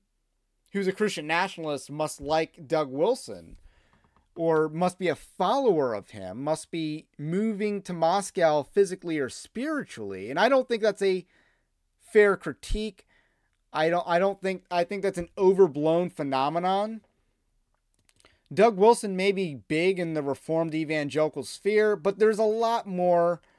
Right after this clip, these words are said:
Christianity out there. So that, that's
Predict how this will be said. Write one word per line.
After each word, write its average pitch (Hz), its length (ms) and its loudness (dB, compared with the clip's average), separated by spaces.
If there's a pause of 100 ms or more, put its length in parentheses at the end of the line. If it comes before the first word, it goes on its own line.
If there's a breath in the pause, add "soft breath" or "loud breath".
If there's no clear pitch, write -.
(380)
Christianity 147 880 -2
out 175 320 -2
there. - 340 -14 (180)
So 139 580 0 (1300)
that, 214 240 4
that's - 520 0